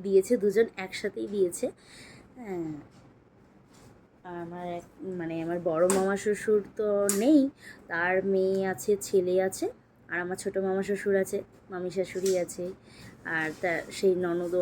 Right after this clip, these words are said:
আছে। তো ওই বড় ননদ আর আমার ছোট মামা শ্বশুর, মানে বড় ননদ হচ্ছে আমার বড় মামা শ্বশুরের ঘরের মেয়ে, আর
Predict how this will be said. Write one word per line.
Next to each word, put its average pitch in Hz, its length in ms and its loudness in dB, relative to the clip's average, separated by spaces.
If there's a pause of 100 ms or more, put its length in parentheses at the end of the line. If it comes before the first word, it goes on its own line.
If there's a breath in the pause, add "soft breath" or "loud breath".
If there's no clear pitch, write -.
(120)
আছে। 226 160 -8 (440 loud breath)
তো 156 80 -10 (280)
ওই 160 100 -2 (500)
বড় 185 180 4 (120)
ননদ 190 320 0 (520)
আর 156 160 -4 (100)
আমার 165 220 -8
ছোট 180 120 -14 (120)
মামা 180 260 -4
শ্বশুর, 180 360 -8 (600 loud breath)
মানে 170 140 -8 (100)
বড় 185 200 2
ননদ 214 260 0
হচ্ছে 226 200 4
আমার 220 160 0
বড় 185 180 6
মামা 190 200 0
শ্বশুরের 202 460 0
ঘরের 175 300 2
মেয়ে, 185 160 -2 (380 loud breath)
আর 185 80 -12